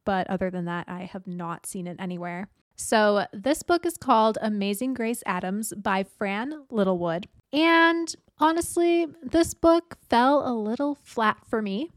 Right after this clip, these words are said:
I ended up giving this book two stars, which I don't do often anymore. And on Goodreads, it has a cumulative rating of three point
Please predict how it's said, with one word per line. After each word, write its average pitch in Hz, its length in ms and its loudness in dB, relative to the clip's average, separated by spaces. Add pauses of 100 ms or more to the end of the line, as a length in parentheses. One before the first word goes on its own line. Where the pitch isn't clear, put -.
(140)
I 254 180 6
ended 339 300 2
up 330 180 4
giving 262 340 4
this 262 220 -4
book 214 400 0 (400)
two 349 200 6
stars, 208 720 0 (100)
which 233 460 4
I 233 160 -2
don't 285 420 0
do 247 260 2 (120)
often 196 540 2
anymore. 185 600 -2 (140)
And 240 120 0
on 240 200 2
Goodreads, 277 680 -2
it 226 200 -2
has 220 420 -2
a 202 460 -2
cumulative 302 720 0
rating 208 540 -2
of 190 400 -4
three 240 320 -4
point - 400 -4